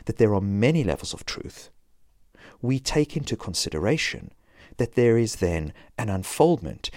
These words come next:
that goes progressively deeper, and then we can allow ourselves to be where we are and allow the momentum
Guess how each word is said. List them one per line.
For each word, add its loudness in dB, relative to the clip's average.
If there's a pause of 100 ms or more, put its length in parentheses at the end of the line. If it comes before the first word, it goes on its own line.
(120)
that -2
goes 6
progressively -4
deeper, -4 (220)
and -6
then 2 (200)
we 0
can -4
allow 0
ourselves -2 (160)
to 0
be 0
where 2
we -2
are -6 (560)
and -2
allow 4
the -4
momentum -2